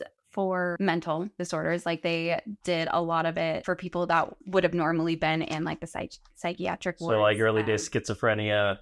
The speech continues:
Speaker 1: Mm-hmm.
Speaker 2: paranoia.
Speaker 1: Yeah, like, so they, they
Speaker 2: People who
Speaker 1: performed
Speaker 2: believe that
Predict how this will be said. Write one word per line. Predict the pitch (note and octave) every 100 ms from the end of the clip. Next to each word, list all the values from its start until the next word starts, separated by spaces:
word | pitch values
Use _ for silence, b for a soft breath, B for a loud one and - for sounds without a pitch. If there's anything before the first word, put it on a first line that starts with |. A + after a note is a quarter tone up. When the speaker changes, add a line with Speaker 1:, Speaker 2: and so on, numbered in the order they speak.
| -
Speaker 1:
Mm-hmm. | F#3 D#3 E3 E3
Speaker 2:
paranoia. | F3+ G#2+ G#2+ G#2 G#2 G#2 G2 - _ _
Speaker 1:
Yeah, | G3+ G3 F3 G#3
like, | G#3
so | - A#3 - -
they, | F#3+ G#3 A#3
they | - - - G3
Speaker 2:
People | A2
who |
Speaker 1:
performed | A#2+ - A2
Speaker 2:
believe | A2+ A2+ G#2
that | G#2+ G#2+